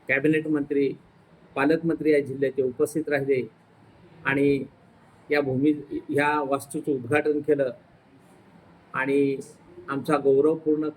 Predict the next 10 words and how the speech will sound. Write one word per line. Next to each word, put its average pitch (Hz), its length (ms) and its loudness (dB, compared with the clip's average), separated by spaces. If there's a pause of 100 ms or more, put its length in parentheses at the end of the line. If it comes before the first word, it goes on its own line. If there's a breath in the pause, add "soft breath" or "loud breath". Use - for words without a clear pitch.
खात्याचा 143 340 -2
उल्लेख 135 340 2
केला. 135 340 -2 (540)
त्याबद्दल 139 480 2
मी 143 160 2
त्यांचाही 139 500 0
आभारी 135 460 2
आणि 139 200 2
ऋणी 139 300 2
आहे. 123 300 -2